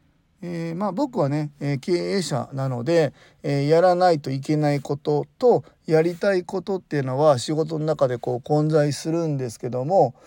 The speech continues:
まあ、社員の方たちは、当然もちろんやり-、やらないといけないことっていうのが僕より比率の、比率はまあ高くなってきますよね。まあ、ここら辺をどう整理して、どう浸透していくか。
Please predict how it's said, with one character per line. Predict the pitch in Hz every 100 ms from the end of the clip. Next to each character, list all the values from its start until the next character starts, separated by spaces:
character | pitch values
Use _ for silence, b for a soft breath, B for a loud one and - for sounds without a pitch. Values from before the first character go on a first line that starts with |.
| B B B
ま | 226
あ、 | 190
社 | 151 180
員 | 185 185
の | 185
方 | 170 170 175
た | 170
ち | 135 139
は、 | 147 143 - b b b _
当 | 247
然 | 226
も | 220
ち | 220
ろ | 208
ん |
や | 175
り-、 | 190 202
や | 180 190
ら | 202 202 190
な | 190 185
い | 143
と | 135
い | 143
け | 160
な | 156 156
い |
こ | 147 156
と | 165
っ |
て | 156
い | 135
う |
の | 127
が | 123
僕 | 123 170 170
よ | 139
り | 127
比 | -
率 | 151 147 -
の、 | 143 135 -
比 | 151 175
率 | 165 214
は | 202
ま | 127
あ |
高 | 143 139 165 139 - _
く | 220
な | 202
っ | 151
て | 135
き | 117 123
ま | 120
す | - 113
よ | 117
ね。 | 170 190 B B B B B B B _ _ _ _ _ _ -
ま | 196
あ、 | - -
こ | 247
こ | 277
ら | 277 269
辺 | 277 269 262
を | 269 180
ど | 156 240
う | 170
整 | - 180 156
理 | 143
し | 123
て、 | - 220 180
ど | 151 196 156
う |
浸 | - - 165 147
透 | 156 143
し | -
て | 151
い |
く | 147
か。 | 156 139